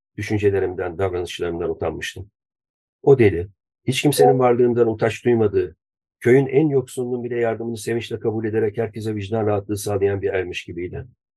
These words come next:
Çocukların, köpeklerin, ağaçların dilini konuşuyordu. Üstelik hepsiyle aynı sesler,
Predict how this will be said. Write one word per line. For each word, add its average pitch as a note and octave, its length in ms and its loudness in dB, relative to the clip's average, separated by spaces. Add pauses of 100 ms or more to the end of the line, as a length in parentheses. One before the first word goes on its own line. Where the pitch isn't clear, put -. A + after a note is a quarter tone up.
(120)
Çocukların, F#2 540 2
köpeklerin, F#2+ 580 0
ağaçların G2 560 0
dilini F2+ 240 -8
konuşuyordu. E2+ 600 -6 (300)
Üstelik - 440 0
hepsiyle G2+ 720 0
aynı F2+ 280 0
sesler, F#2+ 500 -2